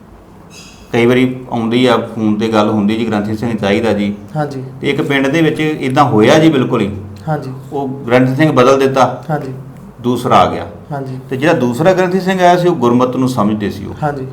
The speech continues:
Speaker 1: ਉਹਨਾਂ ਨੇ ਬਾਣੀ ਨੂੰ ਸਮਝਿਆ ਹੋਇਆ ਸੀ, ਅਰਥ ਵੀ ਪੜ੍ਹੇ ਸੀ, ਮਰਿਆਦਾ ਵੀ ਜਾਣਦੇ ਸੀ।
Speaker 2: ਹਾਂਜੀ।
Speaker 1: ਤੇ ਹੁਣ ਦੋ ਚਾਰ ਦਿਨ, ਦਸ ਦਿਨ ਲੰਘੇ ਤੇ ਹੌਲੀ ਹੌਲੀ ਮੁਸ਼ਕਲ ਜੀ ਬਣ ਗਈ ਸੰਗਤ ਦੇ ਵਿੱਚ।
Speaker 2: ਹਾਂਜੀ।
Speaker 1: ਗੱਲ ਬਾਹਰ ਨਿਕਲ ਗਈ ਕਿ ਜਿਹੜਾ ਪਹਿਲਾਂ ਬਾਬਾ ਸੀ ਉਹ ਸਿਆਣਾ ਸੀ,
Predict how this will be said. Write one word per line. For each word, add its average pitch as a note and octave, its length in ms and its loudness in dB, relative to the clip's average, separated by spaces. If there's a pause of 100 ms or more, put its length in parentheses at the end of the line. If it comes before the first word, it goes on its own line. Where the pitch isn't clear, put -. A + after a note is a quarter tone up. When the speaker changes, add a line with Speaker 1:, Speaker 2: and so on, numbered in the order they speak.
(180)
Speaker 1:
ਉਹਨਾਂ B2 140 2
ਨੇ B2+ 60 4
ਬਾਣੀ G#2+ 300 4
ਨੂੰ A2 100 0
ਸਮਝਿਆ G#2+ 380 0
ਹੋਇਆ - 160 -4
ਸੀ, G2 100 -4
ਅਰਥ G2 220 -2
ਵੀ A2 120 -4
ਪੜ੍ਹੇ G2+ 280 -2
ਸੀ, G2+ 180 -6
ਮਰਿਆਦਾ F#2+ 520 0
ਵੀ G2+ 120 0
ਜਾਣਦੇ F#2 380 -4
ਸੀ। G2 200 -8 (240)
Speaker 2:
ਹਾਂਜੀ। C3+ 260 -2 (600)
Speaker 1:
ਤੇ G#2+ 80 -6
ਹੁਣ G#2+ 240 -2
ਦੋ G#2 260 2
ਚਾਰ A#2 280 2
ਦਿਨ, A2 240 -4
ਦਸ F#2 180 0
ਦਿਨ A2 220 -2
ਲੰਘੇ G#2+ 280 2
ਤੇ A2+ 400 -2 (680)
ਹੌਲੀ A#2 220 2
ਹੌਲੀ G#2+ 200 -2
ਮੁਸ਼ਕਲ G2+ 400 0
ਜੀ B2+ 100 -2
ਬਣ A2+ 220 0
ਗਈ A#2+ 260 -4 (200)
ਸੰਗਤ A#2 240 0
ਦੇ C3 140 0
ਵਿੱਚ। C3 240 -2 (200)
Speaker 2:
ਹਾਂਜੀ। C#3 240 -6 (1600)
Speaker 1:
ਗੱਲ A2+ 200 6
ਬਾਹਰ D#3+ 260 6
ਨਿਕਲ F3 220 2
ਗਈ F3 180 4
ਕਿ E3+ 60 0
ਜਿਹੜਾ E3+ 180 2
ਪਹਿਲਾਂ D#3+ 320 2
ਬਾਬਾ D3 300 4
ਸੀ D3 160 -4
ਉਹ D3+ 100 -4
ਸਿਆਣਾ D3 320 0
ਸੀ, C3 120 -6